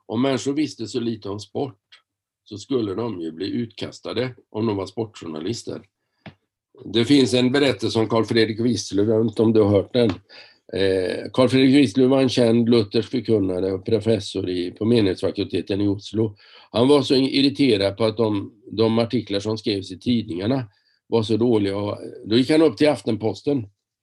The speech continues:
och så sa han, "Jag vill anmäla mig som reporter för sportsidorna. Jag skulle vilja bli sportreporter." Och då frågade redaktören där, "Ja, men, eh, har du någon erfarenhet av sport?"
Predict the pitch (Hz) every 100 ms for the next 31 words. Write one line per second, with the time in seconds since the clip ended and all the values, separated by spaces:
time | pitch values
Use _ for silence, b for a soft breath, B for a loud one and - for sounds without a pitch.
0 | B B B _ 117 113 127 135 120 120
1 | 120 - _ _ _ - 113 120 131 143
2 | 147 139 131 135 131 127 110 123 131 120
3 | 127 117 101 101 95 104 - 170 - 90
4 | 87 131 190 156 _ _ _ 113 - 127
5 | 135 151 139 139 - 156 - 113 101 95
6 | - 131 101 110 110 139 123 113 113 113
7 | 117 123 113 113 110 113 107 101 b b
8 | b _ 117 123 131 131 127 120 113 123
9 | 120 123 127 117 107 92 110 131 165 -
10 | 117